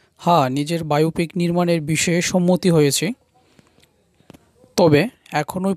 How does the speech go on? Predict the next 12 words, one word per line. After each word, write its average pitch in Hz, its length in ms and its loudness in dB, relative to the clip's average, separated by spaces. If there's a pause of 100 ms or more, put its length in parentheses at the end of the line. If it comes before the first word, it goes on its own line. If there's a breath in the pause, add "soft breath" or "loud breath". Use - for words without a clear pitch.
পরিচালকের 180 640 -2
নাম 170 280 0
বলা 160 220 2
সম্ভব 165 400 0
হচ্ছে 143 340 0
না। 160 120 -4 (360)
সমস্ত 185 480 -2
কিছু 180 440 -4 (460 soft breath)
প্রস্তুতিতে 190 720 0
এখনও 185 380 0
বেশ 147 340 0
কিছুদিন 180 420 -4